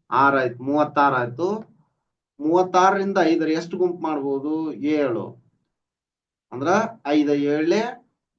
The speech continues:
ಮೂವತ್ತೈದು. ಮೂವತ್ತಾರರೊಳಗ ಮೂವತ್ತೈದನ್ನ ಕಳೆದ್ರ, ಆರರೊಳಗ ಐದು ಹೋದ್ರ ಒಂದು, ಮೂರರೊಳಗ ಮೂರು ಹೋದ್ರ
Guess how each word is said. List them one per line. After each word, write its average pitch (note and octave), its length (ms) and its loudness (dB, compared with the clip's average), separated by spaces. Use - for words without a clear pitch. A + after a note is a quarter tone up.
ಮೂವತ್ತೈದು. C#3+ 960 -4
ಮೂವತ್ತಾರರೊಳಗ E3 1000 2
ಮೂವತ್ತೈದನ್ನ C#3+ 840 -2
ಕಳೆದ್ರ, C#3+ 360 -4
ಆರರೊಳಗ C3+ 520 0
ಐದು C#3 240 -2
ಹೋದ್ರ B2+ 180 -4
ಒಂದು, D3 560 0
ಮೂರರೊಳಗ C3+ 480 -4
ಮೂರು B2+ 260 -8
ಹೋದ್ರ B2 220 -2